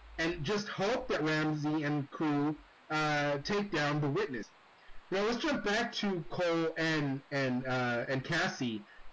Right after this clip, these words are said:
And, you know, following the whole, uh, events of, of the Paradox happening, you know,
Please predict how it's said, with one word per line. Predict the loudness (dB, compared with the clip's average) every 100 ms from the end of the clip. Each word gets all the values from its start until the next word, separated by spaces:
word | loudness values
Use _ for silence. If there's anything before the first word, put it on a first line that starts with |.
| -2
And, | 0 0 0
you | 2
know, | 0
following | 0 0 2 2 2 0
the | 0 2
whole, | 2 2 2 0 -2
uh, | -2 0 0
events | 0 0 0 0
of, | 0 0 -4
of | -2 -2 -2
the | -4
Paradox | -2 0 0 2 0 -2 -8 -4
happening, | -2 -2 0 0 0 0 -6 -14 -20 -18 -4
you | 0
know, | 2 0